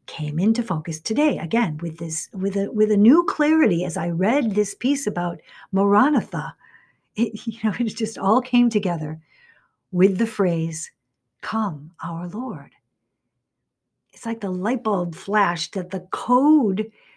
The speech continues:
revealed in the reversal was our clue to merge the wisdom of Hermes, communicator and messenger of the gods, the healing caduceus of Mercury's staff, with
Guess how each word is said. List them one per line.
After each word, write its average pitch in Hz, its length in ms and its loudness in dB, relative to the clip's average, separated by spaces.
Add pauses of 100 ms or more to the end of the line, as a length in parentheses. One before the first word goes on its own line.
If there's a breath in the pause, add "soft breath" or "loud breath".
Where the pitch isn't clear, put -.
(180 soft breath)
revealed 190 800 2 (100)
in 185 300 -2
the 175 100 -2
reversal 185 920 -4 (880)
was 190 240 -6
our 226 180 2
clue 196 540 0 (460)
to - 100 -10
merge 190 880 -4 (680)
the 160 100 -4
wisdom 226 540 2
of 220 120 0
Hermes, 175 680 -6 (520)
communicator 185 1040 -2
and 180 220 -2
messenger 180 500 -2
of 175 100 -6
the 208 80 0
gods, 180 680 -2 (560)
the 160 80 -10
healing 175 340 -2
caduceus 175 640 -2
of 190 120 -4
Mercury's 180 540 -2
staff, 165 600 -6 (840)
with 226 420 0